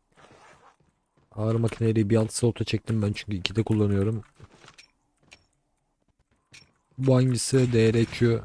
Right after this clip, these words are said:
Şu, şunun yerine D R Q'yu al. Daha iyi. Ya bana göre daha iyi.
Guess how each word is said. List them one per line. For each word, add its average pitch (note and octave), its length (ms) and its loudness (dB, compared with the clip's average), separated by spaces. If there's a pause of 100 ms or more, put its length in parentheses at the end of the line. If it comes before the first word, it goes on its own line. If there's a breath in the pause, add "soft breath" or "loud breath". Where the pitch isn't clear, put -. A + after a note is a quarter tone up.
(120)
Şu, - 180 -16
şunun - 420 -8
yerine A#2 320 0
D A2+ 120 4
R A2+ 80 2
Q'yu A2+ 300 0
al. G#2+ 100 -4 (380)
Daha F#2 200 -4
iyi. F#2+ 220 -6 (640)
Ya F2 140 -4
bana G#2 200 2
göre F2+ 240 2
daha F2 200 -2
iyi. G#2 240 -4